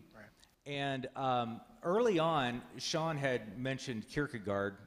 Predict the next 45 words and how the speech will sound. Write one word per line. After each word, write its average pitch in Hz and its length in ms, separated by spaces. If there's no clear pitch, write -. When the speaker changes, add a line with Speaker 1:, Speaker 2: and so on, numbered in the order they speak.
Speaker 2:
and 107 140
again, 95 200
that 101 140
sounds 98 280
like 92 80
Speaker 1:
First, 139 240
first 143 280
Speaker 2:
we're 131 60
Speaker 1:
week. 127 100
Speaker 2:
talking 131 280
Speaker 1:
If 165 100
you're, 185 180
Speaker 2:
about 170 120
Speaker 1:
if 160 80
you're 185 100
paying 190 240
Speaker 2:
Kierkegaard. 160 120
Speaker 1:
attention, 131 480
the 127 80
Speaker 2:
Yeah. 113 80
Speaker 1:
first 147 240
week. 117 240
<laughs> - 120
Speaker 2:
Uh, 131 340
he 156 180
was 196 180
a 185 40
great 175 320
Enlightenment 156 540
thinker, 151 480
theologian, 135 760
philosopher, 117 960
and, 180 400
uh, 123 560
psychologist, 131 800
really. 135 220
He 143 140
introduces 170 800
the 135 100
concept 151 520
of 120 160
anxiety 139 580
that 120 100
we 165 120
still 170 600